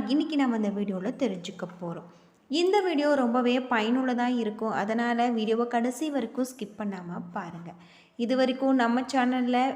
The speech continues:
நீங்க இன்னும் சப்ஸ்கிரைப் பண்ணலன்னா மறக்காம சப்ஸ்கிரைப் பண்ணிடுங்க. வாங்க வீடியோக்குள்ள போலாம். வீட்டுல பல்லி அதிகமாக இருப்பதால அது விழுவது இயற்கையானதான். ஆனால் ஜோதிட சாஸ்திரங்களின்படி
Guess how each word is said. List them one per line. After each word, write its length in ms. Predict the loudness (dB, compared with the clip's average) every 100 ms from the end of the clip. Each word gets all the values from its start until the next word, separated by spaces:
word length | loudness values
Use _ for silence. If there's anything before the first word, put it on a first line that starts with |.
| -2
நீங்க 260 | 0 0 2
இன்னும் 320 | 2 0 -2
சப்ஸ்கிரைப் 480 | -6 -8 -6 -6 -4
பண்ணலன்னா 440 | -6 -4 -4 -6 -6
மறக்காம 580 | -6 -6 2 4 4 2
சப்ஸ்கிரைப் 480 | -2 -6 -8 -8 -6
பண்ணிடுங்க. 460 | -8 -6 -8 -2 0 4
வாங்க 460 | 6 6 6 6 6 6
வீடியோக்குள்ள 560 | 6 6 4 4 2 2 0
போலாம். 360 | -2 -2 -4 -10 -16 -14 -16 2
வீட்டுல 540 | 6 6 6 8 8 8 8
பல்லி 340 | 6 6 6 6
அதிகமாக 640 | 4 6 8 8 8 8 6
இருப்பதால 640 | 4 2 -2 -2 -4 -4 -6 -12 -4 2
அது 220 | 6 8
விழுவது 480 | 8 8 8 8 8 6
இயற்கையானதான். 840 | 4 2 2 2 2 0 -2 -4 -10 -20 -20 0
ஆனால் 340 | 4 6 8 6
ஜோதிட 420 | 8 6 8 6 6
சாஸ்திரங்களின்படி 960 | 6 4 4 4 6 6 6 6 6